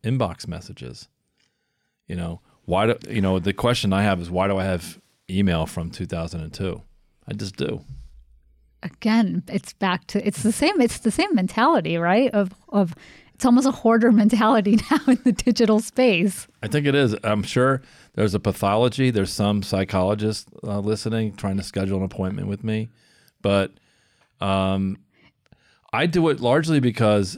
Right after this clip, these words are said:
Speaker 1: if I, you know, think of our business,
Speaker 2: Yeah.
Speaker 1: I like to reuse prior work product. The thing is, you never do.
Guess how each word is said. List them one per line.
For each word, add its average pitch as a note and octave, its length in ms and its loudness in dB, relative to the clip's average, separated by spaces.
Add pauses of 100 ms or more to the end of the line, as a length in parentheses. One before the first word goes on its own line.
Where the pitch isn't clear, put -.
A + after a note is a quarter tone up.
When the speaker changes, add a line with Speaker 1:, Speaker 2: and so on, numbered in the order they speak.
(140)
Speaker 1:
if A2 180 -4
I, A2 160 0 (220)
you A#2+ 160 -4
know, G#2 140 2
think B2+ 220 0
of G#2+ 80 2
our G#2 160 4
business, G2+ 500 0
Speaker 2:
Yeah. F3+ 320 -2 (160)
Speaker 1:
I - 80 -2
like G#2 200 0
to G#2 60 -2
reuse G2+ 680 2
prior G2 280 2
work F#2 240 0
product. A2+ 380 0 (2250)
The A2+ 100 -10
thing C#3 180 0
is, G#2+ 120 0
you A2 60 0
never G2 260 -2
do. E2+ 340 -8